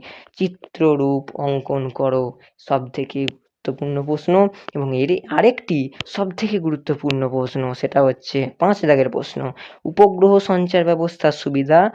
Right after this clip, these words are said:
এবং অসুবিধাগুলি লেখো। তো এই ছিল আজকে সাজেশন ও পুরানো সালের প্রশ্ন, এবং এই জায়গাটা পড়ে নাও। এই প্রশ্নগুলি করার পাশাপাশি তোমরা কি করবে?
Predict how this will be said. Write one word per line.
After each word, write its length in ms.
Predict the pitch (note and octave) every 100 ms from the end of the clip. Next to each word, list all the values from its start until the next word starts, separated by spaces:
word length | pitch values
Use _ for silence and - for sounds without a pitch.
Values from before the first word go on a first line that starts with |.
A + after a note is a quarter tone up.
| - -
এবং 340 | C#3+ C3+ C3
অসুবিধাগুলি 680 | C3 D3+ C#3 C3 B2+ A#2+ B2
লেখো। 320 | B2 A#2+ - C3+ - _ _ _ _ _
তো 80 | - -
এই 240 | D3+ E3+
ছিল 300 | F#3 F3 E3
আজকে 400 | D#3+ C#3 C3 -
সাজেশন 520 | C#3 - D#3+ D#3 F3+ F3+
ও 60 |
পুরানো 440 | E3 - C#3+ C#3 C#3
সালের 340 | D3 C3+ B2+
প্রশ্ন, 480 | - D3+ D3 D3 B2+ _ _ _ _ _ _ _ _
এবং 280 | D3 D3+ F#3
এই 300 | - D#3 E3+
জায়গাটা 560 | D3 C#3 C3 B2+ B2+ C3+
পড়ে 320 | - C#3+ C#3+
নাও। 180 | C3 C3+ - - _ _ - - -
এই 200 | F#3 G#3+
প্রশ্নগুলি 600 | G#3 G3 G#3+ A3 A3 A3+
করার 380 | - - E3+
পাশাপাশি 840 | F3 C#4 - F#3+ C#3+ - - - - _
তোমরা 380 | F3 F3+ D#3 C3+ - -
কি 80 | F#3
করবে? 400 | F3 E3+ D#3+ G#3